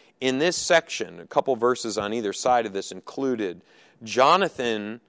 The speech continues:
Jonathan says the name of Yahweh or Lord. When you read Lord, all caps in the Old Testament, that's Yahweh. Whenever you, he says Lord more frequently in less space than anywhere else in the Bible, including the Psalms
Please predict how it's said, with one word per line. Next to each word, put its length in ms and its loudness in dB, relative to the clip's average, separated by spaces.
Jonathan 920 0
says 400 0
the 120 0
name 360 -2
of 120 -6
Yahweh 720 4
or 240 0
Lord. 560 2
When 140 -4
you 100 -4
read 220 -4
Lord, 360 4
all 220 4
caps 460 -4
in 80 -10
the 100 -10
Old 220 0
Testament, 480 -6
that's 240 -6
Yahweh. 480 0
Whenever 360 4
you, 460 0
he 160 0
says 300 0
Lord 640 2
more 300 4
frequently 640 -2
in 180 -10
less 300 0
space 480 -4
than 160 -8
anywhere 420 0
else 220 4
in 80 -6
the 60 -6
Bible, 380 -2
including 520 -8
the 60 -12
Psalms 720 -16